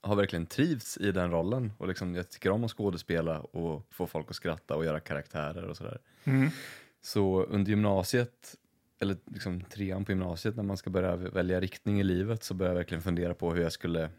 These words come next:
Speaker 1: göra det till liksom något, något konkret. Och då blev det ett studentspex som var en milstolpe, och sen så gjorde jag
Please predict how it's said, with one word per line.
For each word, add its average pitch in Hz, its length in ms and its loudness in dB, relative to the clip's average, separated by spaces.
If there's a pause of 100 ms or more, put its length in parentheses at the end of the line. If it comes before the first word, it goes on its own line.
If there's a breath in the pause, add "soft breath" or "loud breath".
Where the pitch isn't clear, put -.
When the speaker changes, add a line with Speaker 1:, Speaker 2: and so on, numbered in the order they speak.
(160)
Speaker 1:
göra 85 460 0
det 87 140 -2
till 85 560 -2
liksom 90 420 -4
något, 92 220 0 (140)
något 87 180 -4
konkret. 95 680 -4 (200)
Och 98 60 -6
då 95 60 2
blev 87 180 2
det 90 60 4
ett 90 80 0
studentspex 110 1000 0
som 92 140 -4
var 85 120 2
en 101 360 0
milstolpe, 98 640 2
och - 180 -8
sen 87 220 -2
så 90 420 0
gjorde 87 360 -2
jag 85 360 -4